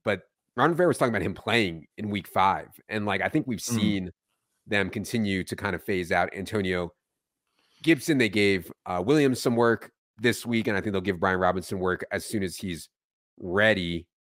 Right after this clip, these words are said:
Speaker 1: What do you think of Washington's loss to the Cowboys?
Speaker 2: Yeah, it's looking like the, the Antonio Gibson, uh, usability is going to be short-lived,
Speaker 1: Yeah.
Speaker 2: as you, uh, kind of forecasted there,
Speaker 1: Yeah.
Speaker 2: Adam. Um, Wentz stinks,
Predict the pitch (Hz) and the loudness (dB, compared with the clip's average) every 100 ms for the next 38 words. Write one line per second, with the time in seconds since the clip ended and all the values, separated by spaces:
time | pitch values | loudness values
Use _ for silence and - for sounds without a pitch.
0 | _ 92 92 90 - 95 85 - 90 85 | _ -4 -4 -6 -2 -2 -2 -6 -4 0
1 | 90 87 95 82 92 78 85 85 - 87 | 2 0 -6 -8 -8 -6 -2 0 -2 -10
2 | 80 87 80 80 82 _ _ _ _ _ | -8 -8 -8 -10 -14 _ _ _ _ _
3 | _ _ _ - 117 131 123 120 139 143 | _ _ _ -4 4 6 4 2 -2 2
4 | 131 120 127 123 117 117 117 117 113 135 | 4 4 2 2 0 0 2 2 2 2
5 | 123 120 113 98 113 - 120 113 107 95 | 6 6 6 4 0 2 2 2 0 -4
6 | 101 110 104 117 123 117 104 120 117 113 | -2 2 4 4 4 4 4 6 6 4
7 | 107 110 101 117 110 110 104 104 98 117 | 2 0 0 2 2 0 -2 -2 0 2
8 | 107 107 113 107 90 - _ _ 76 - | 4 6 6 6 2 -10 _ _ -20 -6
9 | 104 104 104 98 110 107 104 98 92 117 | 2 4 2 0 0 2 4 2 0 -2
10 | 98 - 120 113 104 95 - 95 95 95 | -2 2 2 4 0 -2 -6 -4 -2 -2
11 | 98 - 90 82 - - 110 107 104 110 | -4 -12 -18 -18 -16 0 4 4 4 -2
12 | _ _ _ _ - 117 117 113 113 104 | _ _ _ _ -2 4 6 6 4 0
13 | - _ _ _ 110 123 147 139 - - | -6 _ _ _ 0 4 6 4 2 4
14 | 147 147 - - - | 4 4 0 -8 -10